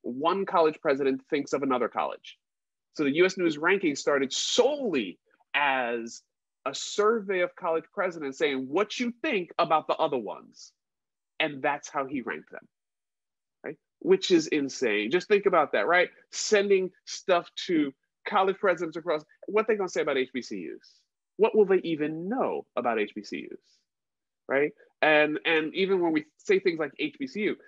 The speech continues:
think about that. We are categorizing a hundred and one colleges and treating them as if they're all the same, some of which are private, some of which are public, some of which are community college, some of which are big, some of which are small. But we don't do the same thing with, with Catholic colleges. I've never heard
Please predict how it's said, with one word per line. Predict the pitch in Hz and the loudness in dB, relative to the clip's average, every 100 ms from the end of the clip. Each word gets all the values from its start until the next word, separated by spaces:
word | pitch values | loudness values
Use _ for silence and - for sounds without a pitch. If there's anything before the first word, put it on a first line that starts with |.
| _ | _
think | 180 | -4
about | 175 185 | 0 0
that. | 165 - | 0 -2
We | 165 233 | 2 2
are | 170 | 2
categorizing | - 185 185 165 139 127 131 123 - _ - | 0 0 2 0 0 0 -2 -6 -8 _ -8
a | |
hundred | - - 220 214 208 | -6 -2 -2 2 2
and | 175 | 2
one | 156 156 | -2 -6
colleges | - 151 139 135 117 120 | -2 0 0 0 -2 -2
and | 143 135 | -8 -6
treating | - 190 190 | -4 -2 0
them | 160 | 0
as | 135 | 0
if | 147 - | -2 0
they're | 139 127 | 0 2
all | 127 123 | 0 -2
the | 127 | -4
same, | - 113 76 _ _ | -4 -4 -6 _ _
some | - 175 165 | -2 0 0
of | |
which | 156 151 | 0 0
are | 147 | -2
private, | - 143 135 131 | 0 0 2 0
some | - 151 | 0 -2
of | 147 | 0
which | 143 143 | -2 -2
are | |
public, | 139 - 135 131 | -6 -2 -2 -2
some | - 151 | -4 -4
of | 147 | 0
which | 143 143 | 0 -4
are | |
community | - 135 135 131 | -6 -2 0 0
college, | 143 123 127 - _ | 2 4 2 -2 _
some | - 165 | 0 2
of | |
which | 147 151 | 2 0
are | |
big, | 127 139 | 2 2
some | 131 135 | 4 0
of | 127 | 2
which | 120 | 0
are | 120 | -2
small. | - - 156 117 - _ - | -6 -4 -2 -2 -4 _ 0
But | 156 | 2
we | 143 | 4
don't | 165 160 | 2 2
do | 151 | -2
the | 147 | 0
same | 151 135 | -2 0
thing | 143 131 | 0 0
with, | 123 120 117 _ _ _ | 4 4 4 _ _ _
with | 120 117 - | 4 4 2
Catholic | - 196 214 139 - | -2 0 0 -2 -2
colleges. | 95 87 69 - _ _ _ _ _ _ _ _ _ _ _ | -4 -4 -10 -18 _ _ _ _ _ _ _ _ _ _ _
I've | 113 147 | -2 2
never | 165 156 | 0 2
heard | 196 | 2